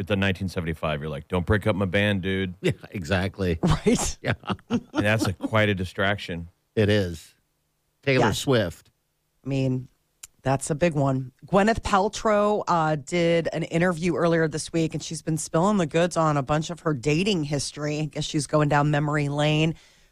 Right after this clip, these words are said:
Speaker 3: talking about, um, you know, her ex-fiance, Brad Pitt. Yeah, d-
Speaker 1: Who was
Speaker 3: basic-
Speaker 1: better, him or Be-, Ben Affleck
Speaker 3: Ben
Speaker 1: in the
Speaker 3: Affleck.
Speaker 1: sack?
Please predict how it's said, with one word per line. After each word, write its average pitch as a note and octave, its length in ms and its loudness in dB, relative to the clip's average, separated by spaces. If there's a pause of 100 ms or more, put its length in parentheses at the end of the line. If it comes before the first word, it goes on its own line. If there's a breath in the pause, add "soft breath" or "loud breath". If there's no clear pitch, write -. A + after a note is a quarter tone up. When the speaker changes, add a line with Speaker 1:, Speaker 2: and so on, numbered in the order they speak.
Speaker 3:
talking G3+ 280 4
about, F3 500 2 (100)
um, D#3 480 0 (400 soft breath)
you E3+ 80 -2
know, E3 140 2
her E3 260 0
ex-fiance, E3+ 800 0
Brad D3+ 400 -2
Pitt. - 500 -6 (840)
Yeah, D#3+ 220 0
d- B2 140 -8 (140)
Speaker 1:
Who - 80 2
was D#3 120 2
Speaker 3:
basic- A#2 120 -6
Speaker 1:
better, G#2+ 360 2
him G#2 300 0
or G#2 80 2
Be-, G2+ 320 0 (120)
Ben G2+ 280 0
Affleck F#2+ 140 2
Speaker 3:
Ben E3+ 140 4
Speaker 1:
in E3 80 2
the D#3+ 60 0
Speaker 3:
Affleck. F3 300 0
Speaker 1:
sack? - 580 -6